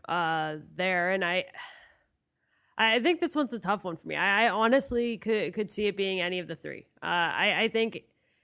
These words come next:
if you want Armenteros on the field, if you're going solely on, on preseason performance and, and how he did, I, I think you go for, with the four four two and you recognize that, uh, the, the four two three one was just not working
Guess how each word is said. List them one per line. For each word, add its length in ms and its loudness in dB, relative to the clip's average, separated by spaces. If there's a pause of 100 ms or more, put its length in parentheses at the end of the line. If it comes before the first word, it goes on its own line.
(300)
if 200 0
you 120 2
want 240 4
Armenteros 500 2
on 80 -2
the 80 -2
field, 300 2
if 100 -4
you're 100 -2
going 260 0
solely 400 -2
on, 120 2
on 460 -4 (680)
preseason 480 -2
performance 640 -2
and, 220 0
and 100 -4
how 180 0
he 180 -6
did, 300 -2
I, 240 -2
I 60 -2
think 240 -6
you 80 -8
go 180 0
for, 160 -8
with 100 -4
the 80 -6
four 220 -4
four 160 -6
two 340 -6
and 320 -4
you 60 -4
recognize 640 -2
that, 260 -2 (400)
uh, 560 0 (500)
the, 380 2
the 140 -2
four 240 -2
two 160 -6
three 160 -4
one 200 -2
was 160 -4
just 220 -8
not 220 -4
working 400 -8